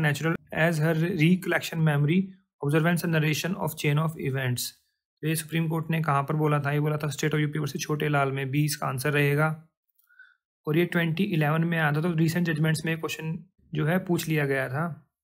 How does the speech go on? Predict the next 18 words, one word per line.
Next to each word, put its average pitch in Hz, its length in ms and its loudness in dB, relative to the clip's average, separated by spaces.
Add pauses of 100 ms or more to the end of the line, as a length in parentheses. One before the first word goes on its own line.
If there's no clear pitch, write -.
(1160)
नेक्स्ट 160 220 0
है 165 80 2
थ्री, 180 340 4
which 190 180 2
one 202 100 4
of 190 80 4
the 196 100 0
following 170 360 2
is 156 120 0
not 170 220 0
an - 40 -12 (120)
actionable 160 460 -2
claim? 139 260 -6 (640)
तो 165 80 -10
कौन 180 140 2
सा 180 80 0
actionable 190 360 4
claim 175 180 4